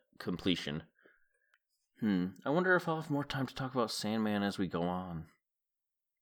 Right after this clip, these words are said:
Hopefully. There are similar themes and treatments to what happens to gods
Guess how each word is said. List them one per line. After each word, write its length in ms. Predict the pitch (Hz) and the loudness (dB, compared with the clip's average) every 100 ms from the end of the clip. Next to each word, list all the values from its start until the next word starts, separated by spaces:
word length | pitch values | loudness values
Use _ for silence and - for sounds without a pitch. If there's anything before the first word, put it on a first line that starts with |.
| _ _ | _ _
Hopefully. 640 | 139 180 - 82 78 82 - - _ _ - - - - | 0 0 -4 0 2 2 -2 -16 _ _ -20 -20 -20 2
There 140 | 120 | 8
are 160 | 151 151 | 10 10
similar 440 | - 135 127 117 | 8 8 8 6
themes 800 | - 113 95 98 95 92 98 - - - | 4 2 4 4 2 -2 -8 -12 -14 -2
and 420 | 92 90 87 90 | 2 4 2 0
treatments 640 | - 92 71 80 76 - - | 2 2 4 0 -2 -8 -6
to 800 | - 87 80 78 78 78 76 - - - - - _ _ _ _ | 0 2 2 2 0 0 -2 -4 -14 -20 -20 -20 _ _ _ _
what 300 | 104 92 82 | 2 6 6
happens 420 | 95 85 87 85 | 6 6 4 0
to 100 | - | 0
gods 920 | 82 82 78 76 76 78 78 - - | 2 6 8 8 6 2 -4 -6 -8